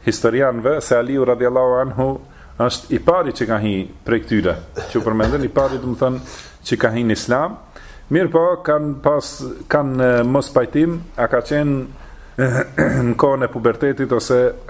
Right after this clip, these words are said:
hala ka qenë, do të thënë, më i vogël në atë kohë. Prandaj, e, në këtë aspekt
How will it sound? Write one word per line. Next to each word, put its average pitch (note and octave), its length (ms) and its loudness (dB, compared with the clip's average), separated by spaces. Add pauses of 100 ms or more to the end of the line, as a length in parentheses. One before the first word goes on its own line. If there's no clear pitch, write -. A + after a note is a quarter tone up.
hala A#2+ 260 2
ka A2+ 140 -2
qenë, A2+ 260 -4 (260)
do A#2+ 120 -6
të A2 100 -8
thënë, A#2 200 2
më A#2 100 2
i G#2+ 80 -2
vogël G#2 360 0 (440)
në G#2+ 180 2
atë - 140 -12
kohë. F3+ 440 -2 (200)
Prandaj, D3 340 2
e, B2+ 340 2 (520)
në A#2 100 -8
këtë D#3+ 200 2
aspekt - 460 -2